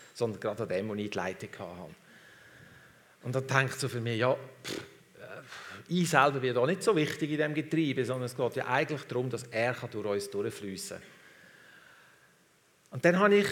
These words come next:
zwei Tage später, ich bin so mit diesen Gedanken mit ihm zusammen gewesen, und zwei Tage später habe ich ein Bild gehabt. Und ich habe mich in diesem Bild wieder gesehen, am,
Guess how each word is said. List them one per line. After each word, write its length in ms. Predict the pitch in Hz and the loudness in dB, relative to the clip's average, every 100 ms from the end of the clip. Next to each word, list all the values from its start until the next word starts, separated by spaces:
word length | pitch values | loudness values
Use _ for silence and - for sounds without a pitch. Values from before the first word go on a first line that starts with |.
| - - | -4 -8
zwei 240 | - 175 | 4 6
Tage 260 | 185 175 160 | 8 8 6
später, 480 | - 160 165 220 - | 6 8 8 8 4
ich 80 | 156 | 2
bin 80 | |
so 80 | 143 | 2
mit 160 | 147 139 | 2 6
diesen 180 | 143 143 | 6 6
Gedanken 520 | 131 135 165 180 165 | 6 8 8 4 0
mit 120 | 147 | 2
ihm 140 | 156 | 2
zusammen 220 | 139 160 196 | 6 4 4
gewesen, 220 | 175 175 | 0 -2
und 80 | 147 | 0
zwei 220 | 165 165 | 2 2
Tage 280 | 160 147 143 | 4 2 2
später 480 | - 151 165 190 170 | 2 6 6 6 2
habe 160 | 147 | 2
ich 160 | 131 - | 0 0
ein 80 | - | 2
Bild 340 | 131 147 - | 2 2 -2
gehabt. 340 | - 135 110 | -4 -2 -2
Und 100 | 143 | -2
ich 40 | 147 | -2
habe 120 | 170 | 0
mich 120 | 180 | 0
in 60 | 175 | 4
diesem 200 | 160 147 | 4 6
Bild 300 | 156 196 170 | 6 6 6
wieder 220 | 165 226 | 6 6
gesehen, 320 | 208 - 190 | 2 6 6
am, 140 | 196 | 6